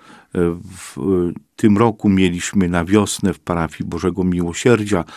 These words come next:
takie duże spotkanie ruchów z, z miasta Łomży. Em, i to była absolutnie oddolna inicjatywa, która bardzo cieszy nas. Em, nie powstała ona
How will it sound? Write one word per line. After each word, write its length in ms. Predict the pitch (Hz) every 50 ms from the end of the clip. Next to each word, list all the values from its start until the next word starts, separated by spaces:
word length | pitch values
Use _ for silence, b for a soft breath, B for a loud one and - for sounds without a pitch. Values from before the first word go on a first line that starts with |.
| B B B B B B B -
takie 360 | - 82 78 - - 90 85
duże 380 | 92 110 120 113 92 98 92
spotkanie 840 | 82 - - - - 92 - - - - 87 90 92 90 90 90 90 B B B B B B B B
ruchów 640 | 90 90 87 98 101 98 - - 120 127 127 - -
z, 60 | -
z 160 | 143 131 - -
miasta 800 | 139 - - - 127 139 156 160 151 131 113 - - - 87
Łomży. 640 | 80 80 80 80 78 76 78 76 73 - 80 76 73 73 B B B B B B B B B
Em, 460 | 82 80 78 80 80 78 82 87 - -
i 80 | 127 123
to 140 | - 208 208
była 160 | 196 196 185
absolutnie 680 | 175 - - - - 156 156 165 160 - 151 131 120
oddolna 600 | 117 104 98 92 - 120 127 127 120 117 113 107
inicjatywa, 880 | 104 101 101 92 - - - 95 - - - 90 82 76 82 90 101 107 107 B B B B B B B B
która 340 | _ - - 101 92 85 82
bardzo 420 | 85 92 92 92 95 90 - 95
cieszy 520 | - - - - 82 73 - - - 98 87
nas. 420 | 85 85 87 92 - - - - B B B B B B B B -
Em, 520 | 78 78 78 80 80 82 78 87 85 87
nie 200 | 92 95 110 117
powstała 640 | 117 - 123 - - - - 101 - 131 123 107 104
ona 320 | 107 104 101 101 95 95